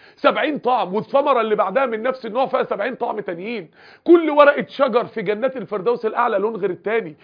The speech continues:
كل غصن بيعمل ألحان مع الهوى غير اللحن التاني. هي الجنة كده، قدرة الله على الإبداع المذهل الرهيب.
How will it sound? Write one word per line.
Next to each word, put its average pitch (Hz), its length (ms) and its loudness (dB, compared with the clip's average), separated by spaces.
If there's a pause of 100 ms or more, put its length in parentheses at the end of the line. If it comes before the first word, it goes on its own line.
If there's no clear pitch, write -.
(220)
كل 330 300 6
غصن 240 460 -2
بيعمل 240 440 -2
ألحان 233 480 0
مع 208 180 -2
الهوى 226 500 2
غير 240 180 -4
اللحن 226 380 -6
التاني. 214 600 -2 (280)
هي 262 160 0
الجنة 262 380 0
كده، 269 260 0
قدرة 240 480 -4
الله 220 160 -4
على 247 200 0
الإبداع 208 600 -2
المذهل 208 800 -2
الرهيب. 220 680 -2